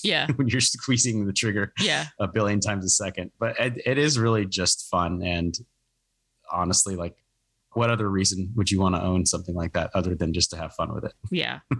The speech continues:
Speaker 2: <laughs>
Speaker 1: I think, I mean, that's kinda ultimately, yeah, what it is. But what I like about it is you have the option of either shooting it in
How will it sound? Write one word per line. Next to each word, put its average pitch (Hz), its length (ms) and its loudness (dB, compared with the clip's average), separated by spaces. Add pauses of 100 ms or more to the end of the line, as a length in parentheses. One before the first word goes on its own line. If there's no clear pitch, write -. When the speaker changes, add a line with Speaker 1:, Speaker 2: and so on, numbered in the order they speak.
(300)
Speaker 2:
<laughs> - 480 -12
Speaker 1:
I 214 100 2
think, 233 320 0
I 190 80 2
mean, 180 220 0
that's 170 180 0
kinda 147 380 2
ultimately, 135 540 0
yeah, 123 140 -2
what 135 140 -4
it 139 100 0
is. 139 180 0
But 170 160 0
what 185 120 0
I 165 100 2
like 170 300 -2
about 147 260 -2
it 135 80 0
is 143 120 0
you 147 80 2
have 135 80 -2
the 135 160 -2
option 143 400 0
of 135 100 -2
either 143 240 -2
shooting 147 440 0
it 143 200 -2
in 131 400 0